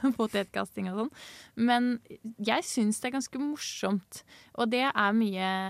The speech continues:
jeg synes det f-, skyldes mye liksom r-, selve rim-, rimene, eller strukturen på rimene.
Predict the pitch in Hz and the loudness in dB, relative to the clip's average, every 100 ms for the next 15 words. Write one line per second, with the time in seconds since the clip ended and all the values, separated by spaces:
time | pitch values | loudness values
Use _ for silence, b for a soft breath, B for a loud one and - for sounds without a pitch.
0 | - 220 220 - 220 - 214 196 208 - | -2 -4 -2 -2 -2 -2 -2 -2 -4 -10
1 | - _ _ - - 214 185 202 190 190 | -18 _ _ -10 -6 -4 -4 -4 -4 -4
2 | 190 190 - - _ - 214 196 196 196 | -6 -6 -8 -12 _ -4 -2 0 0 -2
3 | 190 185 _ _ - 196 185 190 247 247 | -4 -8 _ _ -8 -2 -2 0 0 0
4 | 220 - - - 190 190 220 226 208 202 | -2 -4 -10 -8 -6 0 0 0 0 -2
5 | 202 _ b b b 214 196 196 302 | -4 _ b b b -2 0 0 -2